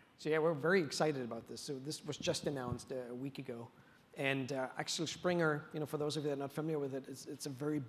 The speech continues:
big media company in Europe. It's a German company and with European footprint, actually global footprint for that matter. And it's the first time that two companies out of different industries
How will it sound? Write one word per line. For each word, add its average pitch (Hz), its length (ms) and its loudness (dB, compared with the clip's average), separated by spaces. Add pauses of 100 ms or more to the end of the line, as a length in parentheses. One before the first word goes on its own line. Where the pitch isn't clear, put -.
big 147 260 2
media 139 280 -2
company 123 440 -10 (400)
in 151 160 0
Europe. 131 300 2
It's 107 100 -6
a 131 40 -6
German 160 280 4
company 147 360 -2
and 131 160 -6 (120)
with 139 160 -6
European 139 400 -4
footprint, 127 480 -8
actually 135 220 -4
global 135 280 -2
footprint 120 480 -12
for 131 80 -10
that 120 180 -10
matter. 113 240 -14 (380)
And 151 140 2
it's 143 140 2
the 151 40 -2
first - 480 4
time 175 360 4
that 147 180 0
two 202 360 0
companies 151 720 -2 (140)
out 143 200 -4
of 127 160 -10
different 165 280 0
industries 147 600 -4